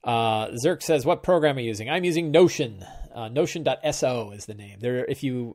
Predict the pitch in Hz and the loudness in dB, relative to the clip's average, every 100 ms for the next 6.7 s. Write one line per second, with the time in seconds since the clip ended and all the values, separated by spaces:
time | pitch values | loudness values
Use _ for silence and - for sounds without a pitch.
0 | - 139 165 151 123 139 139 135 123 - | -10 -8 -6 -6 -4 -6 -6 -10 -12 -14
1 | - 131 117 117 143 123 107 - 143 - | -8 -2 -2 -2 -6 -10 -14 -12 -12 -12
2 | - 147 147 131 135 69 67 71 73 - | -8 -8 -8 -12 -14 -14 -10 -10 -10 -16
3 | - 76 - 76 - 151 - _ _ _ | -18 -18 -16 -14 -12 -14 -16 _ _ _
4 | _ _ _ _ _ _ _ _ _ _ | _ _ _ _ _ _ _ _ _ _
5 | _ _ _ _ _ _ - - 156 120 | _ _ _ _ _ _ -16 -6 -4 -4
6 | 117 113 120 110 120 123 | -6 -6 -6 -6 -8 -10